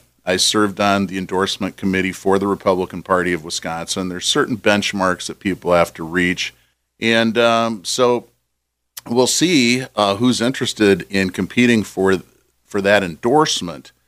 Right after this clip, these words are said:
When you're running a state campaign, you're trying to run that in seventy-two counties, and there's only one organization that can field volunteers in seventy-two counties.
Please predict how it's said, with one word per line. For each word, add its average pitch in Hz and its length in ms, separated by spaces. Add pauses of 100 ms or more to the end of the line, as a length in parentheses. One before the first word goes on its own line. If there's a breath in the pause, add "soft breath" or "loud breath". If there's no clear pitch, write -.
(440)
When 123 180
you're 127 120
running 135 380
a 104 80
state 131 460
campaign, 104 960
you're 101 280
trying 123 480
to 95 520
run 110 240
that 95 200
in 82 80
seventy-two 101 680
counties, 110 680 (560)
and 107 100
there's 113 180
only 127 360
one 107 420
organization 98 1040
that 82 140
can 87 160
field 101 360
volunteers 90 1040
in 92 140
seventy-two 90 640
counties. 104 640